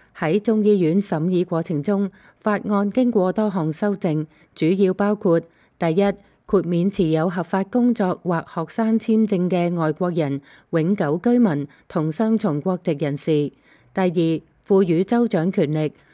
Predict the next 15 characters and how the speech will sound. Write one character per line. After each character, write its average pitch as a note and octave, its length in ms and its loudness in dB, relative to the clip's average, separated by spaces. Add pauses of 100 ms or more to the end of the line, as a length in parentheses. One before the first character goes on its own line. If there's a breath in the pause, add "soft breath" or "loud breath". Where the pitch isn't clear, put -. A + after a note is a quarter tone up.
可 - 160 -2
以 G#3 160 2
將 A#3+ 320 2
其 E3+ 160 2
他 G#3 220 -2
國 F3+ 260 -2
家 G3+ 340 0
或 F3 200 -2
跨 A3+ 320 -2
國 G3 240 0
犯 E3+ 340 -2
罪 E3+ 240 0
組 E3 220 0
織 A3 200 0
列 F#3+ 240 0